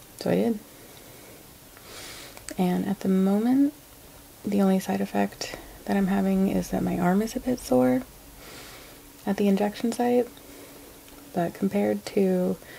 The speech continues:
my original vaccine, where I spent the entire next day in utter misery, you know, felt like, felt like someone had tried to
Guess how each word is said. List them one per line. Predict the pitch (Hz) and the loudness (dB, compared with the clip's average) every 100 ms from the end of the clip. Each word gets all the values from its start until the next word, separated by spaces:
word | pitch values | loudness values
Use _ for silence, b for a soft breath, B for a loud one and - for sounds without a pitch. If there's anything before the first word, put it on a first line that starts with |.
| B B B B B - | B B B B B -4
my | 185 | 0
original | 214 247 214 202 | 0 2 2 4
vaccine, | 190 185 - 180 175 175 | 2 -2 -2 0 2 2
where | 180 175 175 | 2 2 2
I | - | 0
spent | 170 - 175 165 - | -4 -4 -4 -2 -2
the | 180 | 0
entire | 175 - - - 196 202 196 | 0 -2 -6 -2 2 4 2
next | 180 180 - | 0 -2 -4
day | 185 175 | 0 2
in | 170 | 2
utter | 185 190 | 2 2
misery, | 175 175 170 160 160 160 - - - B B B B B B B B - - | 4 2 0 0 -2 -4 -8 -20 -20 B B B B B B B B -20 -4
you | 180 | 0
know, | 165 160 | 0 -2
felt | - 180 | -2 0
like, | 175 160 - B B - - - - - - - - - - - - - - - | 2 0 -4 B B -20 -20 -20 -20 -20 -20 -20 -20 -20 -20 -20 -20 -20 -20 -16
felt | - 202 | -6 -2
like | 170 170 | -2 -2
someone | 180 175 | -2 -2
had | 175 | 0
tried | 175 165 | -2 -2
to | 175 170 | -2 -4